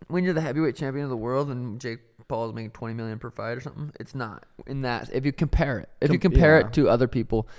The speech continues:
Speaker 1: But, dude, also Jake Paul is a bigger star than Ngannou.
Speaker 2: Yeah,
Speaker 1: If you, if you
Speaker 2: exactly.
Speaker 1: think, if you look at numbers and engagement and fans, shit like that, Jake's a bigger star, which, I mean, it, it is what it is.
Speaker 2: But apparently Ngannou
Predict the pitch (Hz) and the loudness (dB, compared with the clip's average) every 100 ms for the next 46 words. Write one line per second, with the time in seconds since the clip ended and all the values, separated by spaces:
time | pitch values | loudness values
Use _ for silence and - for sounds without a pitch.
0 | - - 151 170 127 98 165 170 113 127 | -12 0 4 8 8 6 2 0 2 0
1 | 127 - 123 135 110 117 101 - 107 92 | 0 0 0 0 0 -4 -6 -8 -8 -6
2 | 82 73 60 95 127 123 98 107 71 101 | -6 -8 -8 -4 -2 -2 -2 -2 -2 -6
3 | - 110 113 107 107 131 139 147 147 113 | -4 -4 -2 -2 0 0 2 2 2 0
4 | 113 117 120 123 120 113 98 98 110 117 | -2 -2 2 2 2 0 -2 0 0 0
5 | 117 113 104 101 - 110 113 117 - 135 | 0 0 0 -2 -2 -2 0 -4 -8 -6
6 | 135 - 107 87 87 92 101 151 - _ | -4 -2 -2 -4 -6 -2 2 0 -2 _
7 | _ _ _ _ _ _ _ - 139 127 | _ _ _ _ _ _ _ -8 0 0
8 | 113 110 101 - - - - - - 139 | 0 -6 -8 -8 -12 -12 -12 -8 -6 -4
9 | - 117 117 107 135 - 110 - - 110 | -4 -4 -4 -6 -12 -12 -12 -10 -6 -4
10 | 113 95 92 98 120 - - - - _ | -4 -4 -6 -4 -6 -8 -20 -20 -20 _
11 | - 101 117 101 95 92 87 87 87 82 | -6 0 2 2 2 0 0 0 -2 -4